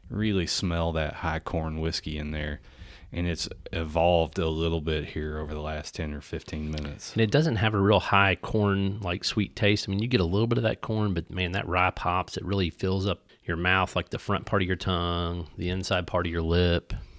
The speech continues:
Speaker 2: Um, but it's got a really nice spice. Um, you do get some vanilla and caramel out of it, but it's definitely got a heavy bite to it, you know?
Speaker 1: I would agree with you. It's got that, um,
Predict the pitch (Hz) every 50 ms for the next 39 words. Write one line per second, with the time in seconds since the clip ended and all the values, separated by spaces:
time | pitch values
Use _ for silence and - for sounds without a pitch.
0 | - - - - 90 87 82 82 80 80 82 92 92 - - - 90 78 76 90
1 | 95 104 107 101 98 95 95 92 - - - - 85 85 87 87 87 - - -
2 | - - _ _ _ _ - - - 101 87 92 101 107 135 123 107 131 131 120
3 | - - - - 87 82 80 87 90 98 101 104 87 80 - - - - 82 87
4 | 101 107 110 117 120 120 123 127 123 127 127 - - - 87 - - - - -
5 | - - - - 101 98 - - 110 104 113 - 117 104 95 92 82 80 78 -
6 | - 95 90 87 78 80 90 85 82 82 - - - - - 98 - - _ -
7 | - - - 95 90 87 80 87 87 - - - - _ - - - _ - -
8 | - 98 101 101 98 92 87 82 90 95 98 101 92 80 - 85 82 82 82 85
9 | 90 - - - 117 120 - - 127 101 92 87 - - - - 90 87 85 80
10 | 78 76 82 85